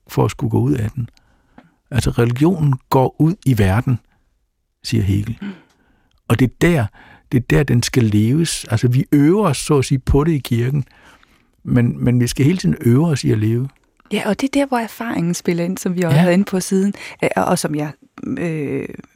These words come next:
Speaker 2: begyndte med at sige, at Helligånden, når man først har erfaret den derude, så ved man så,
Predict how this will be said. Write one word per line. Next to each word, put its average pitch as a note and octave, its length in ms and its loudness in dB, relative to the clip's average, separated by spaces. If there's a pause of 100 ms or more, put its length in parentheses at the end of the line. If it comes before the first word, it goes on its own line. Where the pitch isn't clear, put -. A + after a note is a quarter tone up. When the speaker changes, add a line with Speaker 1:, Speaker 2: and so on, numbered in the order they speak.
(160)
Speaker 2:
begyndte G#3+ 380 2
med D#3 120 0
at D#3+ 80 -6
sige, E3+ 340 -6
at - 120 -8
Helligånden, F3+ 680 -2 (380)
når E3+ 80 2
man E3 120 2
først C4 300 -2
har - 180 -6
erfaret - 640 -4 (180)
den D#3 160 0
derude, D3+ 540 -6
så B3 120 0
ved A#3+ 220 0
man D#3 220 0
så, D#3+ 200 -6